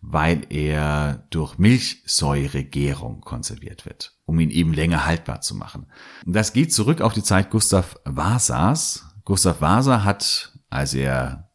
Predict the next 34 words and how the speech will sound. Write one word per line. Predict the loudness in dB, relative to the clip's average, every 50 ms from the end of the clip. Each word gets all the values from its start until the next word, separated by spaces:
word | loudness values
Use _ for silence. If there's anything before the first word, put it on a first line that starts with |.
| _ _ _
sich | -12 -6 -4 -4 -4 -4 -4 -2
gegen | 0 2 4 4 2 2
den | 2 2
dänischen | 4 4 6 6 6 6 6 4 2
König | 2 4 6 6 8 6 6 4 2 4
aufgelehnt | 4 4 4 4 2 2 4 6 6 4 4 4
hat | 2 2 2 0
und | 2 4 4 4 4 2 2 4
im | 4 4 4
Unabhängigkeitskrieg, | 6 6 6 8 8 6 6 6 4 4 4 2 2 2 2 2 2 0 0 0 0 0 2
im | 2 0
schwedischen | 2 2 2 2 2 2 -2 0
Unabhängigkeitskrieg | 2 4 6 6 4 4 2 2 2 2 2 0 0 0 0 -2 -2 0 0 0 0 0
eben | 0 0 0 0
die | 0 0 -2 -2 -2
Herrschaft | 0 0 0 2 2 2 2 2 0 -2 -6
errungen | -6 -2 0 4 6 6 6 6 6 4
hat, | 2 0 -2 -6 -10 -14 -18 -18 -18 -18 -12 -2 2
das | 4 4 4 4 2 2
war | 4 4 6
ihm | 6 8 8 10
nur | 10 10 10 8 8
möglich, | 6 6 4 4 2 2 0 -2 -2 0 2
weil | 4 4 6 4
er | 4 2
die | 2 0 -2
Unterstützung | -2 0 0 0 -2 -2 -2 -4 -2 -2 -2 -2 -2 -4 -4
der | -2 -2 0 0 -2 -2 -6 _ _ _
Hanse | -10 -4 0 2 2 4 2 0 -2 -4 -8 -8
hatte, | -8 -6 -6 -6 -8 -10 -10 -14 _
vor | -2 0 0
allen | 2 2 2 2
Dingen | 2 2 0 -2 -2 -4
von | -6 -4 -2 -2 -2 -4 -6 -10